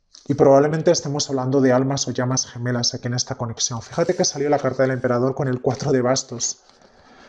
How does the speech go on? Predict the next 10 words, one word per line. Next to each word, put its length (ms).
el 120
divino 260
masculino. 580
Esta 260
persona 320
se 140
toma 220
muy 360
en 140
serio 680